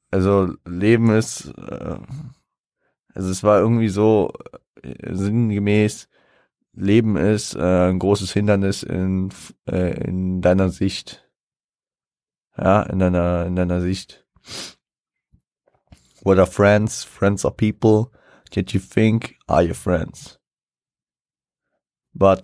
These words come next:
they really, uh, your enemies with secret identities of your optical to slow you down.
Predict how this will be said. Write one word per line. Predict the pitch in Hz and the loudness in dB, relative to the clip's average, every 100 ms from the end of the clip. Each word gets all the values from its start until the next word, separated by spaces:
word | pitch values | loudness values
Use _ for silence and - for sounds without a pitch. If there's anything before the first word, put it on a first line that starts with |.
| - | -6
they | - 92 | 0 2
really, | 90 113 120 107 87 _ _ _ _ _ - | 2 2 4 2 -2 _ _ _ _ _ -18
uh, | - - - - _ _ 151 _ _ _ _ - | -12 -12 -12 -20 _ _ -20 _ _ _ _ -6
your | 92 | 0
enemies | - 107 95 87 - - - - | 2 4 2 0 -4 -8 -14 -10
with | 92 | -10
secret | - - 113 - 98 | -6 -4 -4 -2 2
identities | 92 104 123 - 117 110 113 - - _ _ _ _ _ _ _ _ | 4 2 0 -2 0 0 -2 -10 -20 _ _ _ _ _ _ _ _
of | 98 95 - | -2 -2 0
your | 98 95 - _ _ _ _ _ | 2 2 0 _ _ _ _ _
optical | 107 107 - 107 - 98 98 98 - _ _ _ _ - | 0 0 -4 -4 0 2 2 0 -6 _ _ _ _ -14
to | - 101 | -6 -6
slow | - 95 98 | -4 -2 0
you | 98 | 0
down. | 92 101 92 - | 0 0 0 -4